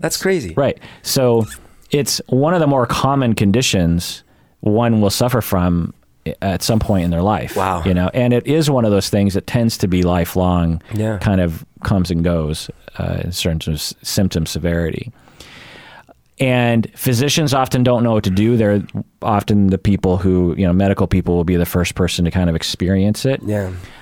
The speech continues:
Speaker 2: Um, you know, when they su-, when they suspect that a patient is suffering from it, uh, in my experience and research shows, most of them don't know what to do, or
Speaker 1: Mm.
Speaker 2: what they do do is not,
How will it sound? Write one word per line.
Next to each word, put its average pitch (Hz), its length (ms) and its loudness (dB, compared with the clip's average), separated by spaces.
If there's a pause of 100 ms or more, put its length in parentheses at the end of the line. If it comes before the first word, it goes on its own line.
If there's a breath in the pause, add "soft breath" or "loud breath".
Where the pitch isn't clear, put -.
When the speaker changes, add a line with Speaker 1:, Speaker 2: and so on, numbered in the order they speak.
(160 loud breath)
Speaker 2:
Um, 90 500 0
you 101 100 0
know, 92 100 2
when 95 140 2
they 98 100 2
su-, - 360 -2
when 104 180 2
they 95 240 2 (220)
suspect - 960 -4 (280 soft breath)
that 98 320 2
a 104 60 -2
patient 101 460 0
is 98 100 0
suffering 98 480 -2
from 98 260 -2
it, 92 200 -4 (420 soft breath)
uh, 87 320 -2
in 95 160 2
my 95 140 4
experience 92 680 0
and 90 180 2
research 87 320 -2
shows, 85 540 -2 (460 soft breath)
most 98 400 0
of 85 80 0
them 85 160 2
don't 85 200 0
know 90 120 2
what 85 100 0
to 85 60 -6
do, 85 360 2
or 82 300 -2 (180)
Speaker 1:
Mm. 98 180 -2
Speaker 2:
what 92 180 0
they 92 200 2
do 92 600 2
do 87 380 0
is 85 180 -4
not, 85 380 -2